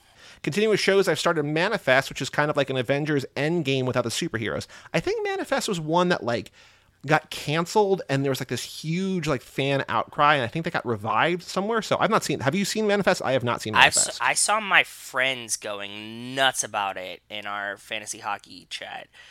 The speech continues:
Speaker 2: They, like, really liked it. They all binged it. They all said that they loved it.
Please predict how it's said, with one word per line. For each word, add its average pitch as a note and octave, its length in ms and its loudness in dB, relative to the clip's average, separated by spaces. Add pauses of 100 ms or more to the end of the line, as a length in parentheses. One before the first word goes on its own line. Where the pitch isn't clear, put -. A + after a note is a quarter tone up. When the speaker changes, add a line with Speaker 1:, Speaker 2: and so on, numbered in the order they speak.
(220)
Speaker 2:
They, A2+ 440 2
like, A2+ 280 2
really C3 480 0
liked A#2 260 0
it. A2 80 -12
They A2 140 -4
all A2+ 200 -2
binged A2 440 -6
it. G#2+ 120 -10
They G#2 120 -6
all G2+ 160 -6
said G#2+ 200 -8
that G2+ 120 -16
they G2 120 -6
loved G2 360 -10
it. F#2 240 -10